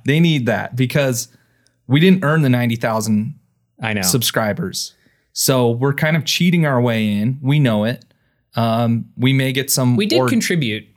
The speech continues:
Speaker 2: to building the ninety thousand subscribers.
Speaker 1: That's true.
Speaker 2: I have, I have videos on our YouTube page that are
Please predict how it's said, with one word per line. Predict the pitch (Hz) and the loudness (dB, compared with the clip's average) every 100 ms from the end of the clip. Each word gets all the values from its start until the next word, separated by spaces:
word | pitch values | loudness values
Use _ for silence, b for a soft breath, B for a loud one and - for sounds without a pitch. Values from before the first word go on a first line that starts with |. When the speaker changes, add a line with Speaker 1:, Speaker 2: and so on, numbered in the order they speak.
| - | -8
Speaker 2:
to | 127 | -6
building | 113 123 113 104 | -2 -2 -2 -2
the | 92 | -2
ninety | 87 87 | -4 -8
thousand | - 87 87 87 | -8 -8 -8 -10
subscribers. | 85 - 85 82 | -10 -10 -10 -2
Speaker 1:
That's | 185 185 | -2 -2
true. | - 110 113 - - | -2 -2 -4 -8 -6
Speaker 2:
I | 143 | -4
have, | 175 151 120 - | -2 -4 -6 -10
I | 120 139 | -6 -4
have | 160 | -2
videos | 131 135 131 120 110 127 | -2 -2 -2 -2 -4 -6
on | 113 | -4
our | 110 | -4
YouTube | 104 104 110 | -4 -4 -8
page | 98 98 90 | -6 -6 -6
that | 95 92 92 107 | -6 -6 -6 -6
are | 95 95 | -4 -6